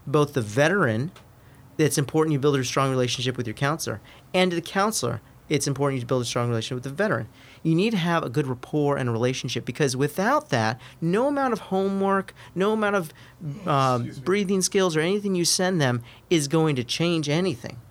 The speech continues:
Speaker 1: because they won't do the homework, they won't practice the skills, tho-, you know, that kind of stuff. Uh,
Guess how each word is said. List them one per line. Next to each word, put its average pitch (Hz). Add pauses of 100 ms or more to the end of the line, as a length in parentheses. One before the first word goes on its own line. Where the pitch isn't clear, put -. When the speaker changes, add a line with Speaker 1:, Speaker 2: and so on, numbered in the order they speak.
(260)
Speaker 1:
because 123
they 110
won't 156
do 294
the 143
homework, 107
they 107
won't 143
practice 139
the 113
skills, 107
tho-, 135
you 139
know, 123
that 123
kind 113
of 107
stuff. 123 (960)
Uh, -